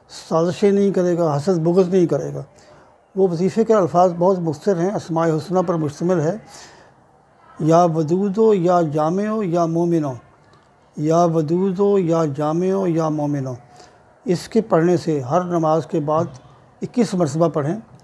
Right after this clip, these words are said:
پانچ نمازوں میں اس کی تعداد ہو جائے گی ایک سو پانچ۔ اس کی متواتر مسلسل پڑھنے سے تمام رنجشیں ختم ہو جائیں گی،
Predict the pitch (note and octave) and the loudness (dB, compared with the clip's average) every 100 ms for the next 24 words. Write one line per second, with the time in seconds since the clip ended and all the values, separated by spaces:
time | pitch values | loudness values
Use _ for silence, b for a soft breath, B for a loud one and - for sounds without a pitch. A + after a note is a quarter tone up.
0 | b b _ D#3 E3 F3 F3+ E3 D#3+ D3 | b b _ -4 -2 0 2 2 2 0
1 | E3 D#3+ E3+ C#3+ F3 E3 D3+ D3 E3 D#3 | 0 0 0 -2 -4 -2 -2 0 -2 -2
2 | D#3 D#3 D#3 F3+ G#3 D#3 - - E3 F3+ | -2 0 0 -2 -2 -4 -6 -6 -4 -4
3 | F#3+ D#3+ D#3 - - - B B B - | -4 -2 -2 -4 -14 -20 B B B -20
4 | - - A#3 - G#3 F#3+ D#3+ D3+ E3+ E3+ | -20 -10 -10 0 2 4 0 -2 0 0
5 | F#3+ F3 D#3+ D3+ F3 E3+ A3 G3 E3 D#3 | 2 0 0 -2 -2 0 0 2 0 0
6 | D#3 D3+ F#3 - B B B B - - | -2 -4 -6 -8 B B B B -20 -20
7 | - - - D#3+ F3 F#3+ F3 D#3 D#3+ D#3 | -20 -12 -2 2 4 2 2 0 0 0
8 | A3 - F3+ G#3 F#3+ F#3+ G3+ G3 | 0 0 -2 -2 0 -2 -4 -6